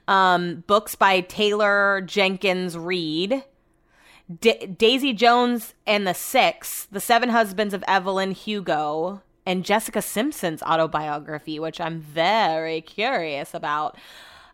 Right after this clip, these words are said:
Uh, Demi Lovato, man, I'm so sick of hearing about her. She's on Call Her Daddy, I think this week. I don't know, might have been next week or last week. I'm not really sure. But it was her birthday and she threw a party. And there's this picture of Kristen Stewart.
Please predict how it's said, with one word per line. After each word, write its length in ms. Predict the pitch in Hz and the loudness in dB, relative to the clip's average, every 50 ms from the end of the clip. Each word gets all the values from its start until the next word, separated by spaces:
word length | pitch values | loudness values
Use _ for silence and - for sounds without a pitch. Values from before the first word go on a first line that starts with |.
| _ - | _ 0
Uh, 200 | 233 233 208 190 | 2 2 2 2
Demi 240 | 185 233 254 302 302 | 2 0 0 2 4
Lovato, 440 | 269 254 233 214 202 180 165 165 | 6 6 8 8 8 6 6 4
man, 240 | 175 190 202 208 202 | 4 4 4 2 4
I'm 140 | 160 214 254 | 4 2 2
so 220 | 269 - 330 285 | 2 2 2 2
sick 160 | 277 - 240 180 | 2 0 -2 -4
of 60 | 180 | 0
hearing 180 | 190 185 190 190 | 0 0 2 4
about 220 | 190 185 185 180 | 6 6 6 6
her. 240 | 190 196 185 180 190 | 6 4 4 4 4
She's 180 | 185 - 214 196 | 2 0 0 2
on 160 | 208 196 190 | 2 2 2
Call 180 | - 202 196 | 2 4 4
Her 100 | 185 185 | 4 4
Daddy, 300 | 180 185 170 170 180 180 | 4 4 4 4 4 2
I 80 | 165 160 | 0 0
think 220 | - - 185 190 | 0 -2 -6 -4
this 180 | - - 220 - | -4 -6 -6 -6
week. 300 | 240 247 240 240 226 - | -4 -4 -2 -2 -2 0
I 80 | - 165 | -2 0
don't 140 | 175 180 | 0 0
know, 120 | 170 156 151 | -2 -2 0
might 160 | 151 156 175 | 0 2 2
have 80 | 190 190 | 2 2
been 120 | 208 202 | 2 2
next 260 | 202 196 196 - - | 0 0 -2 -4 -6
week 320 | 202 202 196 196 196 - - | -4 -2 -2 -2 -2 -4 -6
or 220 | 156 147 147 139 | -6 -6 -6 -6
last 320 | - 170 170 180 185 - - | 0 2 2 2 2 0 -2
week. 240 | 190 185 180 180 - - | -4 -4 -4 -4 -4 -4
I'm 120 | 185 180 | -4 -2
not 140 | 185 180 170 | 0 0 0
really 160 | 170 170 170 | 0 -2 -4
sure. 320 | 165 - 175 170 170 180 180 - - - - - - | -4 -2 -2 0 0 -2 -4 -8 -18 -20 -18 -10 -2
But 100 | 208 208 | 0 0
it 20 | |
was 120 | 208 202 | 2 2
her 100 | - 202 | 0 0
birthday 380 | 175 - 170 175 175 - 202 196 | 0 2 2 0 2 0 -2 -2
and 80 | 196 180 | -2 -4
she 80 | - | -8
threw 160 | 180 - 180 | -6 -4 -4
a 60 | 165 156 | -4 -4
party. 420 | - - 170 165 170 180 196 208 | -2 -2 -2 -2 0 -2 -4 -4
And 100 | 190 180 | -2 -4
there's 120 | 170 160 | -4 -6
this 100 | 180 165 | -6 -10
picture 320 | - - 180 - - 330 339 | -10 -10 -10 -6 -2 -2 -2
of 80 | 339 | -2
Kristen 380 | - - 202 185 - - 220 220 | -2 -4 -6 -4 -2 -2 -2 -2
Stewart. 460 | 214 - - 175 165 185 214 240 262 | -2 -4 -6 -2 2 2 2 2 0